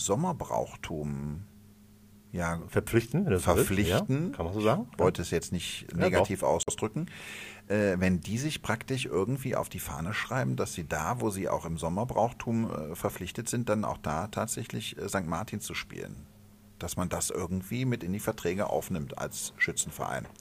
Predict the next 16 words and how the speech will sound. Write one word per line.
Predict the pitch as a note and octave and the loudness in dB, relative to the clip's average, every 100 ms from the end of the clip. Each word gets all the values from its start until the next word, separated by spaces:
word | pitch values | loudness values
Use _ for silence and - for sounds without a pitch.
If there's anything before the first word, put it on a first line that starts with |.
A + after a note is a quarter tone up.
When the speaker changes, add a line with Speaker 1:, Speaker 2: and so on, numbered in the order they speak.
| G#2 G#2 | -8 4
Speaker 2:
Die | A2 | 8
Möglichkeit | A2 A2 - B2+ | 8 6 2 2
gibt | - G2+ | 6 6
es. | - - - - - - - | 4 -2 -16 -18 -18 -16 2
Die | |
Möglichkeit | G2+ G2+ - G2+ | 4 4 2 4
gibt | A2+ A2 | 4 4
es | D#3+ | 4
und | A2 G#2 | 4 8
sollte | G2+ B2+ | 8 8
man | B2 B2+ | 6 6
zumindest | B2+ F#2+ G#2+ - | 4 0 0 2
verankern. | A2+ C#3+ D#2 | 2 2 -2
Das | D2+ | -4
ist | F#2+ | -4
korrekt. | - A#2 - | -4 -4 -8